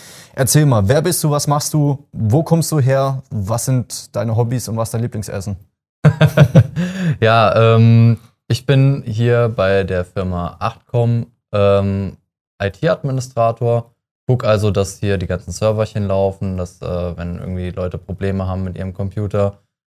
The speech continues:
Speaker 2: ähm, dass ich da auch mit Rat und Tat zur Seite stehe,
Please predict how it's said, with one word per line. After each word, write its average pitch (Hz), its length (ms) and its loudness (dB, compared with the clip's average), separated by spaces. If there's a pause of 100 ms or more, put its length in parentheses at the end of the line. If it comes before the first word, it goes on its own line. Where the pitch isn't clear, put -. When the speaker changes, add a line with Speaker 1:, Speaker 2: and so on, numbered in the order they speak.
(160)
Speaker 2:
ähm, 110 600 4
dass 107 160 2
ich 104 100 -2
da 107 120 2
auch 120 160 2
mit 123 180 -2
Rat 110 160 0
und 107 120 -4
Tat 104 200 -2
zur 95 100 -10
Seite 120 300 0
stehe, 113 500 -2